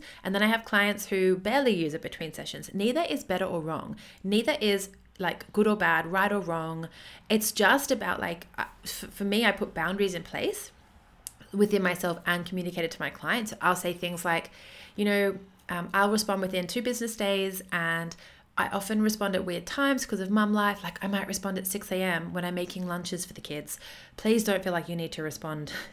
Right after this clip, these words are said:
<laughs> like, reply that minute. Or I might re-, I might listen and respond on, you know, I don't know, at night at, like, nine,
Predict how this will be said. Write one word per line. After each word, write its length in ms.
<laughs> 260
like, 320
reply 560
that 180
minute. 260
Or 120
I 60
might 200
re-, 180
I 140
might 180
listen 240
and 100
respond 480
on, 280
you 80
know, 340
I 40
don't 100
know, 120
at 100
night 260
at, 160
like, 160
nine, 380